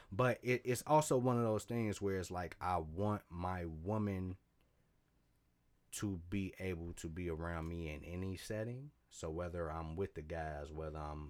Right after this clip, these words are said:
you know what I'm saying, wha-, whatever, whatever, I, I wanna be in a position where my woman can come with me anywhere. You know what I'm saying? And, and it, it's also one of those things where it's like, she has to be comfortable around my friends. She has to be comfortable around people that I'm doing business with. She has to be, you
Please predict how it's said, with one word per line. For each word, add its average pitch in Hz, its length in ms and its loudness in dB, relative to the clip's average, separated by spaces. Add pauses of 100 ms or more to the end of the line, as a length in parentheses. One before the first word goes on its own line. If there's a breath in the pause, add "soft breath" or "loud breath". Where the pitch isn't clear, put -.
you 82 140 -4
know 78 80 -2
what 76 80 -4
I'm 76 80 -6
saying, 78 420 -6
wha-, 78 160 -6
whatever, 85 340 -4
whatever, 78 340 -6 (120)
I, 92 180 0 (100)
I 101 120 0
wanna 104 280 2
be 87 360 -6
in 82 100 -6
a 76 60 -6
position 82 420 -8
where 78 160 -4
my 87 300 -4
woman 85 340 -6
can 78 160 -12
come 82 220 -6
with 73 120 -6
me 82 320 -6 (600)
anywhere. 98 380 -2 (720 soft breath)
You 90 100 -2
know 92 80 0
what 85 60 0
I'm 80 80 -4
saying? 85 400 -4
And, 87 240 -2
and 87 260 -2
it, 90 320 -4
it's 90 200 -2
also 98 360 0
one 90 180 0
of 87 60 0
those 87 200 -2
things 90 300 -4
where 85 220 -2
it's 80 140 -4
like, 82 180 -4
she 87 300 -6
has 82 260 -8
to 85 100 -6
be 80 140 -8
comfortable 78 640 -8
around 80 200 -6
my 85 120 -6
friends. 98 420 -8
She 76 140 -10
has 82 220 -6
to 78 80 -10
be 80 260 -8
comfortable 78 500 -8
around 78 300 -8
people 80 260 -12
that 80 160 -8
I'm 80 100 -10
doing 78 260 -8
business 82 400 -6
with. 76 160 -10
She 78 160 -12
has 80 220 -8
to - 100 -14
be, 78 100 -10
you 78 140 -10